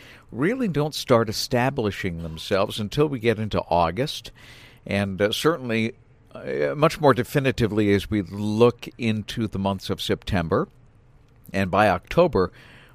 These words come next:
we're pretty much, uh, nailing things down. And by October, uh, most of the, the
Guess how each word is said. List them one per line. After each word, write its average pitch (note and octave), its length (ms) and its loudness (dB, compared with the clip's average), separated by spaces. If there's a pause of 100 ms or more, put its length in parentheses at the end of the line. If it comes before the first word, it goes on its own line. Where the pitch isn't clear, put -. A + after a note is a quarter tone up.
(120)
we're G#2 240 2
pretty F3 460 0
much, A#2 880 0
uh, G#2 320 4
nailing A#2 580 2
things G2+ 340 -4
down. E2+ 380 0
And F#2 220 -4
by - 180 2
October, B2+ 560 2 (480)
uh, G#2 180 -4
most A#2+ 640 -2
of G2 280 2
the, G#2 480 -2 (100)
the G2 260 -2